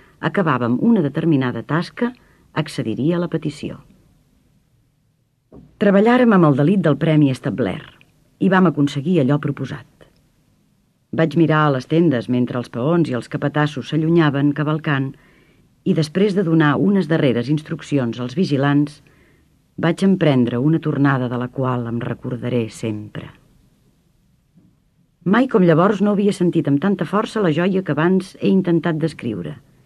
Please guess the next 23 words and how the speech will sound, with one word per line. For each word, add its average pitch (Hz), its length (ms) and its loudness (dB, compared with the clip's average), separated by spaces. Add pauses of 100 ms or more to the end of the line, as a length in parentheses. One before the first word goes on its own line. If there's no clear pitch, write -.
(1400)
Era 220 200 4
més 185 200 2
tard 165 320 0
de 131 180 -2
l'hora 143 280 2
acostumada, 135 640 -2 (920)
i 185 140 2
una 247 160 8
colla 170 240 6
de 131 80 2
circumstàncies 151 920 0
contribuïen 156 760 0
a - 20 -2
donar 135 300 0
intensitat 143 720 0
a 123 80 -4
les 123 160 -6
meves 139 240 0
ganes 147 320 2
d'arribar. 143 320 -4 (1800)
El 170 100 0
dia 196 180 4
anterior 151 540 2